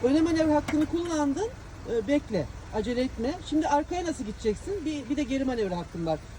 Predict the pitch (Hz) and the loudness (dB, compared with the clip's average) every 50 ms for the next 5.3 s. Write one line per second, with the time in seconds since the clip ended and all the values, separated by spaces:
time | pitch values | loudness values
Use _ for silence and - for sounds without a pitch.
0 | - - 254 285 - 330 320 - 320 302 302 302 311 294 302 294 302 311 311 285 | -2 0 0 2 2 0 2 2 2 2 2 2 0 0 2 2 2 2 2 2
1 | 269 269 262 254 254 208 - - - 262 311 427 466 - - - - - - - | 2 0 0 -2 -4 -8 -10 -10 -8 -6 -4 -4 -6 -8 -12 -16 -16 -6 -2 0
2 | 254 269 311 320 311 294 370 359 381 - 381 370 330 - 330 - 403 - - 370 | 2 2 2 0 0 -2 -2 -4 -4 -4 -4 -6 -4 -4 -4 -4 -4 -6 -4 -2
3 | 320 294 262 262 220 240 - - 381 403 403 - 247 262 277 - 311 311 311 277 | 0 0 -2 -2 -6 -10 -12 -12 -12 -10 -6 -2 -2 -2 -2 -2 -4 -4 -4 -4
4 | 302 330 339 339 339 302 277 269 285 277 285 277 277 247 294 294 285 - 294 302 | -4 -6 -6 -6 -6 -6 -4 -4 -4 -4 -6 -6 -4 -2 -2 -2 -2 -2 -4 -6
5 | - 277 - - 392 | -6 -8 -8 -8 -8